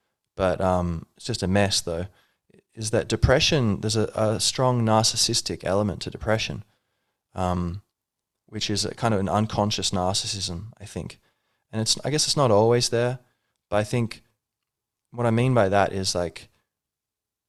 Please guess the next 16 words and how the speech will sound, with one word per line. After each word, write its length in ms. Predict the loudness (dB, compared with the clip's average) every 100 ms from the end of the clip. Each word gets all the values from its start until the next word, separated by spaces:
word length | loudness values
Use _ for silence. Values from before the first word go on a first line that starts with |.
| _ _ _ -12
if 160 | -6
you 160 | -2 0
can 160 | 0
focus 460 | 0 4 2 2 -2
on 120 | 2
other 200 | 2 2
people 520 | 2 2 0 -4 -8 -6
and 140 | -6
just 120 | -2
stop 220 | 0 0 0
focusing 500 | -2 -2 -4 -2 0
on 160 | -2
you 240 | -2 0 2
and 140 | 2
your 180 | 0 0
story, 640 | -2 -2 0 0 -2 -8